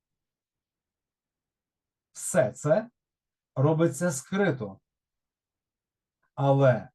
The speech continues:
все таємне стане явним. Отже, суд викриє всіх і все. Вам говорили, що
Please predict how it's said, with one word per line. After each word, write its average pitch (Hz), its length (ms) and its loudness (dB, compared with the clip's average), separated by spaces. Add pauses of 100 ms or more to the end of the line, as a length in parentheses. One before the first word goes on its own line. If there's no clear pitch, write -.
все - 380 -4
таємне 127 640 -2 (800)
стане 135 460 -2
явним. 127 360 -8 (1400)
Отже, 151 540 -4 (800)
суд 156 580 -4 (600)
викриє 151 680 0
всіх - 600 -4 (920)
і 143 100 -2
все. 131 320 -6 (2500)
Вам 202 240 2
говорили, 190 640 0
що 170 580 -4